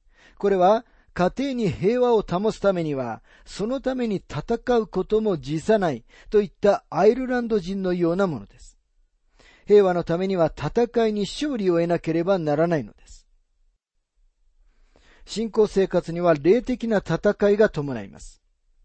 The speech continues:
またこの世にあっては、私たちは困難があります。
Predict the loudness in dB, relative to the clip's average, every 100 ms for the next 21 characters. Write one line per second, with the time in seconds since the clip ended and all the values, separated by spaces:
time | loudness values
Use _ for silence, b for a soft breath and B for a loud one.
0 | b b b b -8 -2 -2 -2 -2 2
1 | 2 4 2 0 -2 -4 -4 -6 -12 _
2 | -4 -2 -2 -4 -4 -2 -4 -2 -2 -2
3 | -2 2 4 4 2 -18 -20